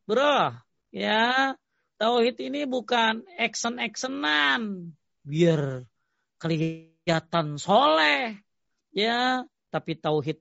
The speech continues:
ini insya Allah menjadikan kita sebab mencapai surganya Allah Subhanahu wa Ta'ala. Tauhid ini menjadi sebab Allah ampunkan dosa-dosa kita. Maka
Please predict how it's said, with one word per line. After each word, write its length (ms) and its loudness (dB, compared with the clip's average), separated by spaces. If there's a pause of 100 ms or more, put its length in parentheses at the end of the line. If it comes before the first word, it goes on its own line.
ini 560 -4 (240)
insya 480 -4
Allah 400 -6 (480)
menjadikan 480 -6
kita 400 -4
sebab 480 -2
mencapai 640 -4
surganya 560 -4
Allah 240 -2
Subhanahu 560 -6
wa 80 -8
Ta'ala. 560 -16 (600)
Tauhid 440 2
ini 400 -2 (200)
menjadi 280 -2
sebab 360 -2
Allah 280 0
ampunkan 640 -2
dosa-dosa 560 -4
kita. 400 -10 (480)
Maka 480 -6